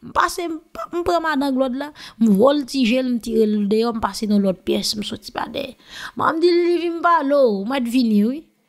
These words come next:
Kote frèt, m te mete la, ale chèche l pote, bon, mwen, m di, kèt, mesye, de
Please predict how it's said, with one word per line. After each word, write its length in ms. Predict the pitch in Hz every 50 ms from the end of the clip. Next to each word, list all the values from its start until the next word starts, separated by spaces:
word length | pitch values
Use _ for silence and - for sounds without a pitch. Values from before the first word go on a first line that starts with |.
| _ -
Kote 240 | - - 277 285 -
frèt, 240 | - 277 247 226 -
m 80 | 240
te 120 | 226 233 220 226
mete 200 | 226 208 226 220
la, 180 | 226 220 - _ -
ale 220 | 269 277 277 269 233
chèche 400 | - 269 226 220 208 - 254 247
l 80 | 233 208
pote, 320 | - 208 196 190 - 226 214 196
bon, 160 | 196 - - -
mwen, 200 | - - - -
m 80 | -
di, 120 | - - _ _ _ _ _ -
kèt, 240 | 403 427 - - - - 294
mesye, 540 | 294 277 247 - - 240 277 285 269 233 208 -
de 220 | - 208 233 240